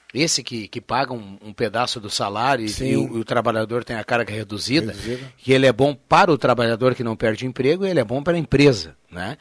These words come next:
Speaker 2: Que mantém.
Speaker 1: Ah, eu tava elogiando aqui, eu recebi alguns WhatsApp aqui, "Ah, mas é a favor do governo." Não, cara,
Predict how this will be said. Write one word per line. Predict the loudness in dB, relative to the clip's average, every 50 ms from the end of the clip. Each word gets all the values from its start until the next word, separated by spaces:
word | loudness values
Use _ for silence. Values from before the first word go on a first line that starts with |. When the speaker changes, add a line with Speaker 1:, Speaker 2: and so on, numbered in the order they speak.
| -12 -8
Speaker 2:
Que | -4 -2
mantém. | -2 -2 0 0 -2 -2 -2 -4 -8 -8
Speaker 1:
Ah, | -4 -2 0 0 2 2 2 0 0 0
eu | -2 -2
tava | 0 0 0 2 2
elogiando | 0 0 0 -2 0 -2 0 0 -2
aqui, | -2 -2 -4 -4
eu | -4
recebi | -2 -2 -2 -2 -2 -2
alguns | -4 -4 -6 -12 -10 -8
WhatsApp | -8 -8 -8 -8 -10 -12 -12 -12 -12
aqui, | -16 -16 -14 -12 -10
"Ah, | -8 -8 -8 -8 -10
mas | -12 -12 -12
é | -12
a | -12
favor | -10 -12 -12 -10 -10 -12 -12
do | -12
governo." | -16 -18 -16 -12 -8 -6 -6 -6 -6 -8 -12 -14
Não, | -14 -14 -14 -16 -10
cara, | -6 -4 -2 -2 -2 -4 -6